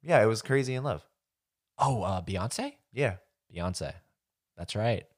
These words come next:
Speaker 2: Yeah.
Speaker 1: They, like, slowed it down.
Speaker 2: I don't know. I feel like Jordan Peele kinda made it because, let's be real, Fifty Shades of Grey.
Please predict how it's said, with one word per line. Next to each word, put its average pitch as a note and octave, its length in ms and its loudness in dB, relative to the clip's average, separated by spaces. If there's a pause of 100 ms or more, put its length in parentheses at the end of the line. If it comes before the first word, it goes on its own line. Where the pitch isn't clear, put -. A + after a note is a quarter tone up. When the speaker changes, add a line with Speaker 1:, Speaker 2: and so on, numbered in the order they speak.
(120)
Speaker 2:
Yeah. F4+ 280 -2
Speaker 1:
They, G#2+ 100 -2
like, G2+ 160 0
slowed G#2+ 240 -2
it G#2 60 -8
down. G2 320 -4 (140)
Speaker 2:
I C#3 40 2
don't C#3 100 6
know. A#2+ 80 10
I A2 80 8
feel D3 140 6
like B2+ 140 6
Jordan A#2 320 2
Peele A2 340 2
kinda F#2+ 320 0
made F2 280 0
it E2 220 -2
because, F2+ 300 0 (280)
let's E2+ 140 -20
be D#2+ 140 -6
real, D2+ 160 -2
Fifty F2+ 240 -4
Shades F2 220 0
of E2 100 -2
Grey. E2+ 320 -2